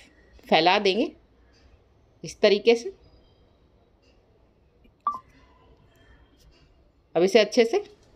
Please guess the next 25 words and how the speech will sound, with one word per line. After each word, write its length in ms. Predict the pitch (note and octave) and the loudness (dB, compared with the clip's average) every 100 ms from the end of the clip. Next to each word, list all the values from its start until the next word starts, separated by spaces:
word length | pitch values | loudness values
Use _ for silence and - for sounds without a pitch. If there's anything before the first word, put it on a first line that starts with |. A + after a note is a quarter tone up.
| _ _ _ - | _ _ _ -4
एक 180 | F3 - | 0 2
तरफ 200 | G#3+ A3 | 2 0
से 200 | - G#3 - _ _ _ _ _ _ _ _ _ _ _ _ _ _ _ _ _ _ _ _ | -4 -8 -12 _ _ _ _ _ _ _ _ _ _ _ _ _ _ _ _ _ _ _ _
ब्राउन 280 | D#3+ E3+ F3+ | -2 0 0
होने 260 | A3 G#3 A3 | 0 0 2
देना 200 | G#3 G#3+ | 2 2
है। 140 | A#3+ D4+ | 0 -2
देखिए 1120 | - _ _ _ _ - _ _ D3+ E3 G#3+ | -6 _ _ _ _ -20 _ _ -2 2 2
कितना 240 | A#3 G#3 | 2 2
अच्छा 220 | G3 G#3 G#3+ | 0 2 0
कलर 280 | G3+ F#3+ | 2 2
आ 100 | F#3 | 4
रहा 200 | F#3 G3+ | 2 0
है, 180 | G#3 B3 D#4 - _ | -2 -4 -6 -18 _
सभी 240 | - F3 F#3+ | -8 -4 -2
सब्जियां 420 | E3+ D#3 F#3+ G3 | -2 -2 -2 -2
अच्छे 160 | G3+ | -2
से 100 | G3 | -2
दिख 180 | F3 E3 | -2 0
रही 220 | F#3 G3 G3+ | -2 0 0
हैं। 200 | C4 C#4+ | -2 0
आप 200 | F3 - | 0 2
चाहें 300 | E3 G3+ - | 0 0 -2
तो 120 | F#3+ | -2
इसमें 280 | F3+ G3 | -2 -2